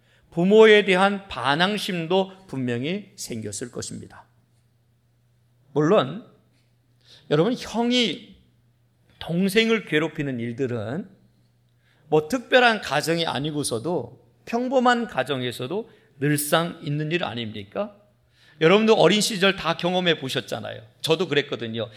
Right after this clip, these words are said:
제 동생하고 네 살 차이 나니까, 예. 그래서 발로 팡 차면서, "야, 물 떠와."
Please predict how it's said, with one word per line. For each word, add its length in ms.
제 160
동생하고 600
네 140
살 220
차이 240
나니까, 600
예. 260
그래서 220
발로 300
팡 280
차면서, 460
"야, 100
물 180
떠와." 280